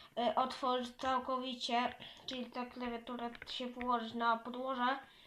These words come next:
albo po prostu to chodzi za, za, za, za wolno. Otóż jak zwykły możemy set. I tylko,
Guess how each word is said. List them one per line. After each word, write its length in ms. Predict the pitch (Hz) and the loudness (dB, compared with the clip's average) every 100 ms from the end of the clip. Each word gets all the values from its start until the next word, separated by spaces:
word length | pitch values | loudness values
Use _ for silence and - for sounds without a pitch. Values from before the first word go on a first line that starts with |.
| - - - | -20 -14 8
albo 280 | 302 339 330 | 8 8 4
po 60 | |
prostu 340 | 330 320 - - | 4 2 2 -4
to 100 | - | 2
chodzi 500 | 311 320 311 294 262 | 8 8 8 4 0
za, 340 | 269 302 302 294 | 12 12 12 12
za, 300 | 285 277 285 | 12 12 12
za, 240 | 277 269 | 10 8
za 180 | 277 262 | 8 8
wolno. 640 | 226 240 240 190 170 156 - _ _ _ - - 226 - - - - - | 8 6 6 2 -4 -6 -8 _ _ _ -16 -16 -14 -16 -12 -14 -14 -12
Otóż 280 | 247 277 269 | -8 -6 0
jak 320 | 277 247 240 | 2 2 -4
zwykły 600 | 269 - - 277 277 262 - - - - | -10 -10 -2 2 2 0 0 0 0 -4
możemy 360 | 226 233 226 | 0 0 0
set. 320 | 220 247 254 247 - - - _ - - - - - - - - 807 - - - - - - - - - - - - - - - - - - - - - - _ - - _ _ _ - _ - _ - _ _ _ _ _ - | -2 2 2 0 0 0 0 _ 0 0 0 2 2 4 2 4 0 4 2 4 2 2 2 2 4 2 4 2 4 4 4 4 2 4 4 4 4 4 2 _ -20 -20 _ _ _ -20 _ -20 _ -20 _ _ _ _ _ -8
I 220 | 240 247 | -6 -6
tylko, 500 | 269 262 262 - 170 | -4 -6 -4 -2 -2